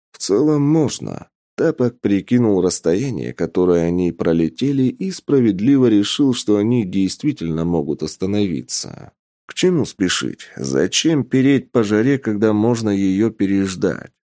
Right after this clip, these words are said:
Да и погони пока нет. А вся команда, несмотря на устроенный перед отлётом пятичасовой сон,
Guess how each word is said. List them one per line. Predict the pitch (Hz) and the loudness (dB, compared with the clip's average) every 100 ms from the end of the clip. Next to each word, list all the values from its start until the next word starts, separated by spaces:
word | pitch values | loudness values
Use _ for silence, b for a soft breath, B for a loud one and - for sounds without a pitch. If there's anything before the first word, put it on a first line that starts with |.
| _ - | _ -10
Да | 64 135 | -4 -4
и | 180 | -2
погони | - 175 180 196 | -2 2 2 2
пока | 139 92 - 90 | 0 -4 -4 -4
нет. | 85 60 - - - | -4 -6 -12 -20 -20
А | - 73 | -6 -4
вся | - - 165 | -4 -4 -4
команда, | - 113 117 156 139 71 | 0 0 2 2 0 -4
несмотря | 62 80 87 101 92 95 92 | -6 -4 -2 -2 0 0 0
на | 85 85 | 0 -2
устроенный | 85 - 98 92 87 | -2 0 0 0 -2
перед | 80 90 92 87 | -2 -2 0 0
отлётом | 87 90 92 92 87 85 | -2 0 -2 -2 -4 -6
пятичасовой | 87 92 82 82 90 87 85 | -8 -8 -8 -4 -2 0 0
сон, | 76 - 123 82 | -2 -2 -2 -4